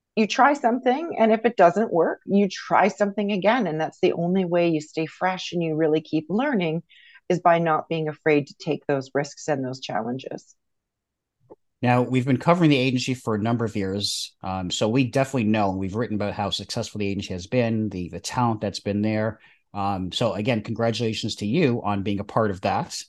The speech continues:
Speaker 2: and, uh, it'll be really exciting to see what you do next. You talked about brands and caring for clients. It's been a really interesting time of late for clients, as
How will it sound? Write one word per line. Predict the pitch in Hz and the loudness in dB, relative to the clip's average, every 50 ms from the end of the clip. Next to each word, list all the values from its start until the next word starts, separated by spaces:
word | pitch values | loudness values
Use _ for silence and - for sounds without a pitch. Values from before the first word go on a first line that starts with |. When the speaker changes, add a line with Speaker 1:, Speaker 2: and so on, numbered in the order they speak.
| _ _ - | _ _ -8
Speaker 2:
and, | 104 101 98 92 92 | -6 -4 -4 -4 -4
uh, | 101 98 95 | -4 -4 -4
it'll | 98 98 104 104 | -4 -6 -6 -6
be | 110 107 | -4 -4
really | 110 131 147 143 | -2 0 0 0
exciting | 120 - - 151 151 131 | 0 0 -2 0 0 0
to | 113 101 | 0 -2
see | - 127 | -4 -6
what | 113 98 | -6 -4
you | 107 107 | -4 -4
do | 98 113 104 | -4 -4 -4
next. | 107 117 107 82 - - - - - - - - - - - _ _ _ | -4 -4 -4 -6 -8 -12 -16 -16 -16 -18 -20 -20 -20 -20 -20 _ _ _
You | - 123 123 123 - | -2 -2 -2 -2 -2
talked | - - 185 214 226 - - | 0 0 2 2 2 0 -2
about | 202 180 170 156 139 - - _ - | 2 4 4 4 4 2 -4 _ -2
brands | 120 123 123 120 117 117 117 110 110 | 0 2 2 2 2 0 0 -2 -2
and | 107 104 104 | -4 -4 -4
caring | - - 131 123 120 117 | -4 -2 0 0 0 0
for | - - 110 | -2 -6 -12
clients. | - - - 127 120 107 95 85 - - - - - - - _ _ _ _ _ _ | -12 -6 -2 0 0 0 -2 -4 -8 -8 -8 -8 -8 -12 -18 _ _ _ _ _ _
It's | 127 - - - | -8 -6 -6 0
been | - - 269 277 - - - _ _ _ _ _ _ _ _ _ _ _ _ _ _ _ - - - _ _ _ - | 2 4 4 4 2 0 -4 _ _ _ _ _ _ _ _ _ _ _ _ _ _ _ -18 -18 -18 _ _ _ -12
a | 113 110 | -10 -8
really | 110 104 98 131 156 185 220 | -8 -6 -2 0 2 2 2
interesting | 214 220 - 143 143 - 165 - - 156 151 147 | 0 2 0 0 0 0 -2 -2 -2 -2 -2 -4
time | - - 156 160 131 90 80 85 80 - | 0 2 4 4 4 4 0 -4 -6 -4
of | 101 107 110 | -4 -4 -2
late | 117 120 117 110 98 - | 0 0 0 0 -2 -4
for | - - 117 | -8 -12 -12
clients, | - - - - 143 135 117 104 87 92 - - - - - - _ _ _ _ | -10 -10 -4 0 2 2 2 2 -2 -6 -8 -10 -10 -10 -12 -14 _ _ _ _
as | 117 120 120 120 120 120 113 - | -4 0 0 0 0 -2 -4 -6